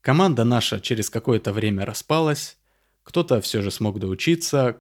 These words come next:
кто был посимпатичнее, ушел вести свадьбы и корпоративы,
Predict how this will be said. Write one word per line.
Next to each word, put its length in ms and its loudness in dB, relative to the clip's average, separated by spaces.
кто 200 -2
был 340 2
посимпатичнее, 960 -2
ушел 420 -4
вести 380 -2
свадьбы 500 -2
и 20 -8
корпоративы, 880 -4